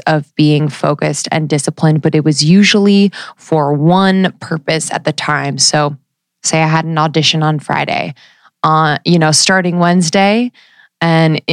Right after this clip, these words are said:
you know, into Thursday, I would be incredibly disciplined and focused. But discipline, I've learned, is, is so much about the consistency and how that generates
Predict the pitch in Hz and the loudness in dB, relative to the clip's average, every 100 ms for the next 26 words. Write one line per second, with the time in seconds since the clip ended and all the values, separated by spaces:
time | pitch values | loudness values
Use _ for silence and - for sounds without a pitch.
0 | - 196 170 - 175 185 - 160 160 180 | 0 2 2 2 2 0 0 -2 0 -2
1 | 160 160 160 151 156 165 165 160 156 - | 0 -2 -2 -2 -2 0 2 2 2 -2
2 | - 160 151 143 127 147 - 92 - - | 0 0 2 -2 -2 -4 -2 -6 -6 -4
3 | 170 156 - _ _ _ _ _ _ - | 0 -2 -4 _ _ _ _ _ _ -18
4 | - 185 190 214 - 180 170 - 156 151 | -6 0 0 0 -2 -2 -2 -2 -4 -2
5 | 156 156 247 247 214 202 196 - 170 165 | -2 0 2 4 4 2 0 0 2 2
6 | 156 - - - _ _ _ _ - 175 | 0 -6 -10 -20 _ _ _ _ -2 0
7 | - - 190 190 170 165 - 165 165 160 | 2 2 2 4 2 0 -4 -2 0 0
8 | 156 - - 170 160 156 - 165 156 - | -2 -8 -2 2 2 0 -2 0 2 2
9 | - 196 - - 156 151 - - - - | 0 0 0 0 0 0 0 -2 -4 -6
10 | - - - _ 170 156 156 151 151 151 | -12 -20 -20 _ 0 2 2 2 0 -2
11 | - _ - - 196 190 165 175 190 175 | -8 _ -4 0 2 2 0 -2 0 2
12 | 196 220 175 151 143 - - | 4 2 2 0 -2 -2 -4